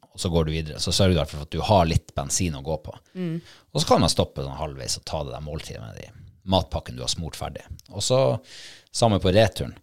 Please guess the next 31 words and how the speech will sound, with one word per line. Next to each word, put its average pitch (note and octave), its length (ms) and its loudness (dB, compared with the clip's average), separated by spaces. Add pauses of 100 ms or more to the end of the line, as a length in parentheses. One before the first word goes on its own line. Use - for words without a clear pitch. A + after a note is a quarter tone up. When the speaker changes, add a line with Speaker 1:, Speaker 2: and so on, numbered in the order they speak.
(320)
Speaker 1:
Du, F2 120 -12
når E2 600 -2
du C#3 80 8
planlegger F#2+ 480 6
litt, - 100 -8
så - 140 -2
må G#2 160 2
du F#2+ 160 2
spare B2 480 4
med G2+ 240 0
deg C#2+ 80 -4
litt - 240 -6
energy F#2 320 -2
bars F2 340 2
og D#2+ 60 -4
litt C#2+ 160 -6
gel. F2 300 0 (420)
<laughs> G3 460 2
Sånn A#2+ 160 8
at G#2+ 100 2
du G#2+ 80 10
har A2+ 160 8
det, F#2 80 2
for G#2+ 80 6
det, G#2 300 6
returen B2+ 260 6
er A#2+ 80 8
jo A2+ 80 10
akkurat G#2 240 4
like G#2 160 4
lang. G#2+ 220 4